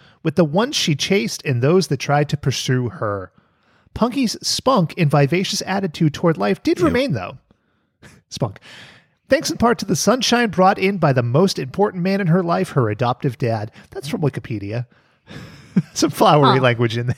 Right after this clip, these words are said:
Speaker 1: there. Seasons three and four go in some weird places. I think I had tuned out by this point. Henry sells his studio at the mall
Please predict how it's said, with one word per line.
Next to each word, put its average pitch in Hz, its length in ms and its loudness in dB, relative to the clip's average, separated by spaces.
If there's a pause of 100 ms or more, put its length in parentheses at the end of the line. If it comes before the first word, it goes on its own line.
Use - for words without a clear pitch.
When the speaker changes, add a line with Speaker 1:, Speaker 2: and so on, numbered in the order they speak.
Speaker 1:
there. 147 200 -2 (1200)
Seasons 269 360 0
three 226 200 -2
and 175 100 0
four 139 240 4
go 135 160 2
in 123 80 0
some 123 160 -4
weird 110 200 -2
places. 127 540 -6
I 143 100 -4
think 160 180 2
I 151 60 6
had 120 160 0
tuned 117 220 0
out 104 140 0
by - 100 -2
this 135 160 0
point. 80 240 -4 (760)
Henry 220 500 -2 (100)
sells 202 600 0
his 180 200 2
studio 135 460 2
at 123 100 0
the - 80 -2
mall 104 460 -8